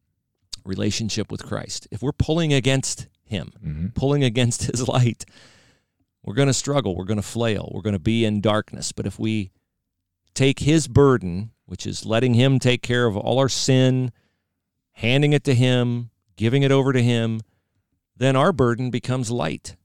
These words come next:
Speaker 1: because he's leading the way and lighting our path and illuminating where we are to go. So I thought,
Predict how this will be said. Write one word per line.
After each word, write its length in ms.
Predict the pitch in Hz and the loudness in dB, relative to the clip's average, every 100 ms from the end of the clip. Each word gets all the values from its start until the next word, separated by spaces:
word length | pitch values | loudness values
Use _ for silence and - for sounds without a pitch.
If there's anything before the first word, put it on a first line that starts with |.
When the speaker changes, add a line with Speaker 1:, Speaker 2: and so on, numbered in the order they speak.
| _ - | _ -18
Speaker 1:
because 280 | 98 110 - | -6 -6 -4
he's 260 | 123 107 | -6 -4
leading 320 | 107 117 123 | -2 -2 0
the 80 | 110 | 0
way 380 | 113 135 113 113 _ _ _ _ _ _ | 2 2 0 -2 _ _ _ _ _ _
and 200 | 101 101 | -4 -2
lighting 380 | 101 127 151 160 | 2 4 4 4
our 100 | 170 | 4
path 540 | 170 220 104 - - - _ _ - | 4 2 -2 -6 -16 -20 _ _ -4
and 100 | 113 | 0
illuminating 840 | 113 175 214 143 92 82 - 120 _ - | 4 4 4 2 0 -4 -10 -16 _ -6
where 140 | 110 | -2
we 140 | 113 | 0
are 140 | 117 117 | 2 0
to 80 | 104 | 0
go. 240 | 113 104 - | -4 -6 -14
So 180 | - 117 | -8 -4
I 80 | 117 | -4
thought, 300 | 120 131 | -2 -4